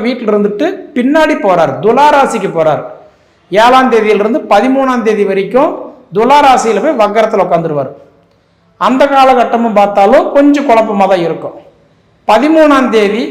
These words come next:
சனி பகவான் வக்கரம், அதாவது புதன் பகவான் வக்கரம் நிவர்த்தி ஆகிறார். அப்படி நிவர்த்தி ஆகும்போது அப்ப கொஞ்சம் நல்லது பண்ணுவார். ஏன்னா இப்ப வக்கரத்தில் இருக்கும்போது இயல்புக்கு மாறாக தான் அவர் வேலை செய்வார். அதனால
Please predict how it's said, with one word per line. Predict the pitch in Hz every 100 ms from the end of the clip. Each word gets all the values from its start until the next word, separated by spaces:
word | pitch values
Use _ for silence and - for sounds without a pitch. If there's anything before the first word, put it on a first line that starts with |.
| - - -
சனி | 214 277 285
பகவான் | 214 202 277 - 175
வக்கரம், | 202 - 240 254 185
அதாவது | 214 202 175 147 139 156
புதன் | 226 277 262
பகவான் | 202 269 262
வக்கரம் | 196 202 247 285 196
நிவர்த்தி | 233 269 240 185
ஆகிறார். | 165 147 131 - - _ _ _ _ _ _ 196
அப்படி | 202 277 233
நிவர்த்தி | 233 269 254 233
ஆகும்போது | 220 214 196 185 240 - - 262
அப்ப | 247 302 269
கொஞ்சம் | 247 247 196
நல்லது | 185 190 165
பண்ணுவார். | 156 147 131 -
ஏன்னா | 226 269
இப்ப | 208 180
வக்கரத்தில் | - 285 285 247
இருக்கும்போது | 240 226 233 285 247
இயல்புக்கு | 277 277 240 220
மாறாக | 208 233 226 214
தான் | 240
அவர் | 208 170
வேலை | 170 180
செய்வார். | 156 139 127 - - _ _ _ _ _ _ _ 127
அதனால | 143 156 185 233